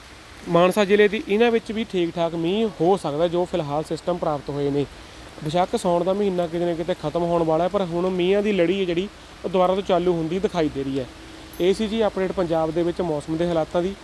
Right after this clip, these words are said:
ਇਸ ਤੋਂ ਇਲਾਵਾ ਕੋਈ ਅਗਰ ਤੇ ਅਲੱਗ ਤੇ ਜਾਣਕਾਰੀ ਸਾਂਝੀ ਕਰਨ ਦੀ ਜ਼ਰੂਰਤ ਹੋਈ ਜਾਂ ਕੋਈ ਅਲੱਗ ਰਿਪੋਰਟ ਆਈ ਤਾਂ ਉਹ ਜਾਣਕਾਰੀ ਲੈ ਕੇ ਤੁਹਾਡੇ ਤੱਕ ਹਾਜ਼ਰ ਹੋਵਾਂਗੇ। ਉਦੋਂ ਤੱਕ ਬਣੇ ਰਹੋ ਚੈਨਲ ਦੇ ਉੱਪਰ, ਸਬਸਕ੍ਰਾਈਬ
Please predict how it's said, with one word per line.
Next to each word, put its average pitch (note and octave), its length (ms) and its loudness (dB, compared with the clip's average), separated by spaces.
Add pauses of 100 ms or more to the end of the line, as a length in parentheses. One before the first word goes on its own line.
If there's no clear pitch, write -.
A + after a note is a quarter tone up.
(440)
ਇਸ F#3+ 100 2
ਤੋਂ A#3+ 140 4
ਇਲਾਵਾ G3+ 300 4
ਕੋਈ A3+ 240 0
ਅਗਰ G#3 220 2
ਤੇ G#3+ 300 2
ਅਲੱਗ E3+ 160 4
ਤੇ F#3 180 0
ਜਾਣਕਾਰੀ F#3+ 380 0
ਸਾਂਝੀ F3 300 -2
ਕਰਨ F#3 180 -2
ਦੀ F3 80 -4
ਜ਼ਰੂਰਤ E3 320 -2
ਹੋਈ F3 120 0
ਜਾਂ F3 120 0
ਕੋਈ F3+ 100 0
ਅਲੱਗ D#3 220 0
ਰਿਪੋਰਟ E3 320 0
ਆਈ E3 200 2 (360)
ਤਾਂ G3+ 80 6
ਉਹ F#3+ 220 2
ਜਾਣਕਾਰੀ G3+ 360 2
ਲੈ F#3 120 0
ਕੇ F3 100 -4
ਤੁਹਾਡੇ E3 200 -2
ਤੱਕ E3+ 260 -2 (120)
ਹਾਜ਼ਰ D3 200 0
ਹੋਵਾਂਗੇ। F3+ 400 0 (440)
ਉਦੋਂ F#3+ 200 2
ਤੱਕ G3+ 160 -2
ਬਣੇ F3 280 2
ਰਹੋ G3+ 140 2
ਚੈਨਲ F#3 260 -2
ਦੇ F3+ 80 -2
ਉੱਪਰ, F#3 180 -4
ਸਬਸਕ੍ਰਾਈਬ E3+ 460 -2